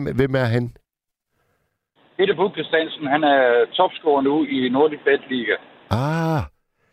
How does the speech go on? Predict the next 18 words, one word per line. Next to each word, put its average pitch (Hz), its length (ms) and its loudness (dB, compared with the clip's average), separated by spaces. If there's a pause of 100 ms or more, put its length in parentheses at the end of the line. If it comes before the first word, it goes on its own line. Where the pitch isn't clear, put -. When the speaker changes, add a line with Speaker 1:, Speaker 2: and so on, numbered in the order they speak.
(520)
Speaker 2:
Ja, 95 140 2 (460)
øh, 123 200 2
Sønderjyske 175 440 0
lå 143 200 4
jo 127 180 4
i 117 120 0
Superligaen 127 800 0 (1040)
for 165 140 -10
noget 156 200 0 (100)
tid 190 180 0
siden, 170 500 0 (520)
og 123 160 -2
vi 131 60 -4
håber, 156 280 2
der 135 240 0 (280)
kommer 156 260 -2
op 143 120 -2
igen. 143 360 -4